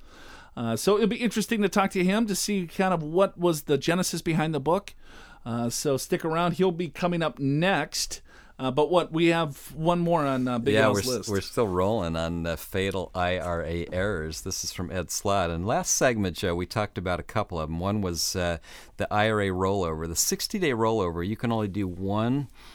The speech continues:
Speaker 2: per year for all of your I R As. So all of your I R As are considered to be one account. And,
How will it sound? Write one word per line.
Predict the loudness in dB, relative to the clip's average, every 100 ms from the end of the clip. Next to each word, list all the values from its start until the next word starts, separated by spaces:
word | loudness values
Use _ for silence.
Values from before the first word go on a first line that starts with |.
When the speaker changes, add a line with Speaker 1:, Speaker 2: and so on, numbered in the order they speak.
| -20 -4
Speaker 2:
per | -2
year | 0 0 0 0 -4 -10 -20 -20
for | -4 -2 0 0
all | 2 2
of | 0
your | 0
I | -2 -4 -4
R | -6
As. | -6 -6
So | -6 -4
all | -2 0
of | 0
your | -2
I | -2 0
R | 0
As | 0 -4
are | -8
considered | -8 -8 -4 -4 -4
to |
be | -4 -6
one | -4 -2 -2 -6
account. | -6 -4 -2
And, | -2